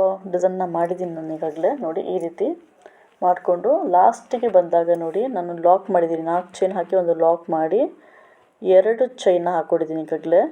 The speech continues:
ನೋಡಿ, ಲಾಕ್ ಮಾಡಿ ಆದಮೇಲೆ ನಾನೀಗ ಮೂರನೇ ಚೈನ್ ಹಾಕಿದ್ದೀನಿ. ಮೂರು ಚೈನ್ ಹಾಕಿ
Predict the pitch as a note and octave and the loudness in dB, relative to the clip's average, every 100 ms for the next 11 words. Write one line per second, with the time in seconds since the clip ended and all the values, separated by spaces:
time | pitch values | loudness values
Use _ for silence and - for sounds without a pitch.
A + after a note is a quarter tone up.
0 | - - E3+ E3+ C#4 - _ F3 E3+ G3 | -8 -12 -6 -6 -6 -10 _ 0 4 4
1 | G3 G#3 G#3+ G#3+ G3 G#3 G#3+ A3+ F#3+ F3+ | 2 4 4 4 0 -2 -4 -2 -2 -2
2 | A3+ - _ - G3 G3+ G3+ F3 F3 E3+ | -4 -6 _ -10 0 2 4 2 0 -2
3 | D#3+ - D#3+ E3+ C4 D4 - _ _ _ | -2 -4 -4 -2 -6 -10 -20 _ _ _
4 | _ - F#3+ F#3+ F#3+ F3+ F3+ D#3+ D#3 - | _ -6 -4 -2 2 0 2 -4 -4 -4